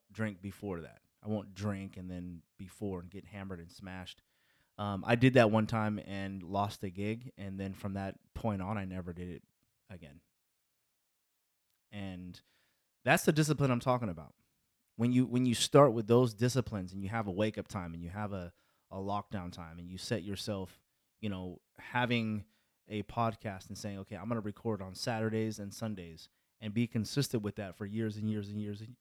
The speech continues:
years and years and years and years and years. Those are little things that, so when stuff comes up,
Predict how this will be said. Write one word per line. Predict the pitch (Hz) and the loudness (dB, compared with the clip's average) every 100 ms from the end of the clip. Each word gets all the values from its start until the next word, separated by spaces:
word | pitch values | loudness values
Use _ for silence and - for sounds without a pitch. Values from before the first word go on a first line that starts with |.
| _ _ _ _ _ | _ _ _ _ _
years | 127 123 120 113 | -4 4 6 6
and | 110 | 4
years | 110 104 | 4 4
and | 104 | 2
years | 104 98 | 0 -2
and | 101 | -2
years | 104 | -2
and | 95 101 | -2 -2
years. | 131 113 113 - _ _ _ _ _ _ _ _ _ _ - - _ _ _ - | 0 0 -2 -10 _ _ _ _ _ _ _ _ _ _ -20 -20 _ _ _ 4
Those | 117 139 | 10 12
are | 131 | 12
little | 113 110 | 10 6
things | - 123 113 | 4 0 0
that, | 113 98 | -2 2
so | 127 | 4
when | 110 113 104 | 6 4 0
stuff | - - 117 - | -2 0 0 -2
comes | 113 98 110 | -6 -2 2
up, | 143 110 | 2 0